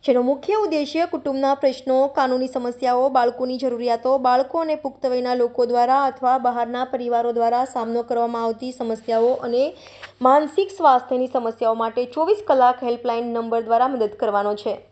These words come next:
જેના મુખ્ય અતિથિ શ્રીમતી તરલ પટેલ, ચેરપર્સન બરોડા સિટીઝન કાઉન્સિલર શ્રીમતી મમતા સંજય સિંઘ, એજ્યુકેટિવ ડિરેક્ટર શ્રી એચ આર ડામોર, પી એસ આઈ પાદરા હાજર રહ્યા હતા.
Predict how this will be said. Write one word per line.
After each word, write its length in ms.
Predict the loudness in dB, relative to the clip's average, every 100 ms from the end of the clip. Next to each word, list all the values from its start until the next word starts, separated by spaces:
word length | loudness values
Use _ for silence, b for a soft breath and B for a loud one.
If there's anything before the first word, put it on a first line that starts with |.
| B B B B B B
જેના 200 | 6 8
મુખ્ય 320 | 6 2 4 4
અતિથિ 520 | 4 2 -2 0 0
શ્રીમતી 500 | 0 2 2 2 0
તરલ 320 | 2 4 4 2
પટેલ, 420 | 0 6 6 6
ચેરપર્સન 680 | 2 0 4 2 4 0 0
બરોડા 320 | 2 4 2
સિટીઝન 440 | 0 -6 -4 -4
કાઉન્સિલર 540 | 0 0 0 -2 -2 -2
શ્રીમતી 720 | -2 -4 -2 -4 -4 -4 -4 B B B B
મમતા 580 | 6 6 6 4 6 2 0
સંજય 440 | 0 2 4 2
સિંઘ, 460 | 0 -6 -4 -4 -6 -4
એજ્યુકેટિવ 480 | -4 -2 -4 -2 -4
ડિરેક્ટર 600 | 4 4 4 0 2 2 0 B B B -6
શ્રી 140 | -2
એચ 360 | 0 2 2 4
આર 240 | 4 4 2
ડામોર, 460 | 4 4 2 0
પી 200 | -2 -4
એસ 200 | -6 -6 -6
આઈ 200 | -6 -6
પાદરા 440 | -6 -6 -2 -2
હાજર 380 | -2 -4 -2 -2
રહ્યા 260 | -2 -2
હતા. 280 | -2 -4 -6